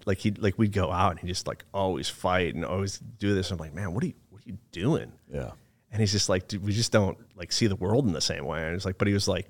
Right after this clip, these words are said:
Speaker 1: one of my absolute best friends. And I, you know, I, I, he was, he started buds before me, but rolled into the class. And then, you know, we were together and it was just.
Speaker 2: So he's more of a Gryffindor and you're more of a Ravenclaw. Is that what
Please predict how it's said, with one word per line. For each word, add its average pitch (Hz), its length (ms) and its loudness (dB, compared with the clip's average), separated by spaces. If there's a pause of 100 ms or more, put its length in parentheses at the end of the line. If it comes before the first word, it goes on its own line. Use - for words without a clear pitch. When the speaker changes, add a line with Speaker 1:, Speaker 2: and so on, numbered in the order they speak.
Speaker 1:
one 104 140 0
of 98 60 2
my 85 160 0
absolute 90 540 -4
best 78 220 -4
friends. 92 340 -2
And 95 100 -2
I, 95 160 0
you 110 80 0
know, 92 400 -2
I, - 100 0
I, - 20 2 (600)
he 123 160 0
was, 117 340 8
he 123 140 4
started 120 420 8
buds 101 240 6
before 101 320 0
me, 104 120 4
but 92 120 2
rolled 98 260 2
into 101 140 2
the 90 80 -2
class. 92 440 -2
And 95 100 -2
then, 92 280 -4 (200)
you 98 60 -4
know, 98 100 0
we 104 80 4
were 101 80 4
together 117 420 2
and 87 100 -2
it 92 40 -4
was 101 100 -6
just. - 320 -6 (680)
Speaker 2:
So 107 120 2
he's 120 200 8
more 123 200 8
of 87 60 8
a 82 80 6
Gryffindor 82 640 8
and 78 80 4
you're 78 100 4
more 78 220 4
of 69 80 0
a 67 40 2
Ravenclaw. 69 320 2
Is 73 100 -4
that 71 40 4
what 64 60 2